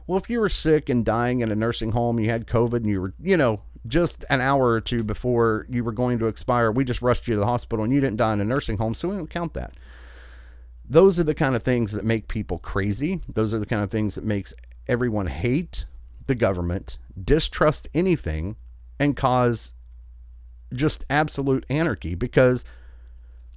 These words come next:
we're looking to somebody, especially in a pandemic, people are looking for just answers. People don't need it to be rosy and a beautiful picture. People just want the truth. Tell us the honest truth. We will deal with it. That's the way it's supposed to work.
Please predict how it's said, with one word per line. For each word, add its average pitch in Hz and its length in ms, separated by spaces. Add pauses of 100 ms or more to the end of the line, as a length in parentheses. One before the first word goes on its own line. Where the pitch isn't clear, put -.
(360)
we're 151 240
looking 180 320
to 127 60
somebody, 135 420
especially 139 580
in 117 480
a 101 80
pandemic, 117 680
people 147 260
are 135 100
looking 135 360
for 123 200
just 139 400
answers. 151 440
People 254 280
don't 220 160
need 143 280
it 117 100
to 113 100
be 107 160
rosy 104 600 (460)
and 127 320
a 101 40
beautiful 113 460
picture. 107 480 (160)
People 269 240
just 233 180
want 208 140
the 190 60
truth. 160 320
Tell 214 180
us 180 120
the - 80
honest 160 280
truth. 143 260
We 180 240
will 190 140
deal 170 220
with 101 120
it. 92 120
That's 147 180
the 147 80
way 143 140
it's 120 120
supposed 101 360
to - 60
work. 62 300